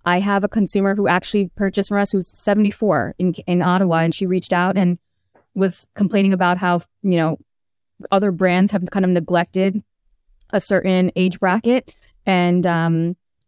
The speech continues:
found them to be incredibly comfortable. So it's, it's interesting. Our, especially, like, my parents',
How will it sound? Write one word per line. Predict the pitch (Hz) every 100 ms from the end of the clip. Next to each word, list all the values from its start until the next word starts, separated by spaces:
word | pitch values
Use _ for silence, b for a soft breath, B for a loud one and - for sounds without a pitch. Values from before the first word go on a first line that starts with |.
| _
found | 180 190
them | 196
to | 185
be | 190
incredibly | 185 185 180
comfortable. | 180 180 175 - -
So | - 165 160 - _ _ _ -
it's, | 180 - -
it's | 190
interesting. | 214 196 185 160 156
Our, | 160 196 196
especially, | 196 262 269 240
like, | 196
my | 196
parents', | 185 208 190 190